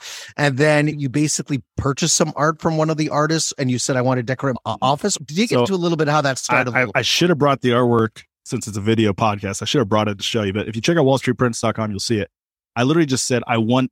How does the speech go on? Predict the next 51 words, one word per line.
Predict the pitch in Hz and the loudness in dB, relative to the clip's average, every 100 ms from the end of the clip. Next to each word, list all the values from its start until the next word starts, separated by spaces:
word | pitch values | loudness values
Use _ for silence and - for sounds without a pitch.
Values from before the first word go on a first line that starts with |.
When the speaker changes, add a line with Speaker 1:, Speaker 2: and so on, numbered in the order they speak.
| - | -2
Speaker 2:
artwork | 123 120 - | -2 -2 -6
for | |
myself." | 101 101 - 104 - | -10 -4 -2 -2 -4
I | 117 | -2
was | 113 - | 0 0
just | 127 - | -2 0
trying | 131 127 123 | 0 2 2
to | 120 | 2
take | 120 110 | 0 0
a | 104 | -2
six-week | - 135 117 123 104 | 0 -2 -2 -4 -2
break | 107 113 - | 0 0 0
from | 104 | -2
trading, | 110 113 135 | 0 0 0
then | 101 | 0
go | 101 | -2
back | 101 117 | 0 -2
to | - | 0
it. | 180 - | -2 0
So | 113 | 0
I | |
just | 107 - | 0 0
said, | 117 | 0
"I | 107 | 0
want | 110 147 - | 2 0 0
these | 120 | -2
really | 107 120 127 - | 0 0 0 -2
cool | 120 110 104 _ _ _ _ - | -4 -2 -4 _ _ _ _ -8
pieces | 165 180 123 98 92 - | -4 -2 -2 -2 -4 -4
that | 110 | -4
embody | 104 95 110 110 101 | -4 0 2 2 0
a | |
trader." | - 107 92 80 | -2 -6 -6 -10
And | 95 | -8
so | - 110 | 0 0
it's | 113 | 2
literally | 127 135 117 | 4 4 2
a | 107 | -2
business | 95 - 139 135 117 | -6 0 2 2 0
person, | - 101 98 104 98 98 - - | -2 -4 -4 -6 -6 -8 -12 -6
a, | 113 104 - | -4 -4 -4
a | 107 | -8
bull | - 127 139 151 | 0 2 4 2
and | 113 | -2
a | |
bear | 95 113 107 92 90 _ _ _ 107 | 0 0 0 -2 -6 _ _ _ -2
that | |
are | 104 | 0
dressed | 117 110 | 0 0
like | 104 - | -2 -2
people. | 156 - 92 92 | -2 0 -2 -4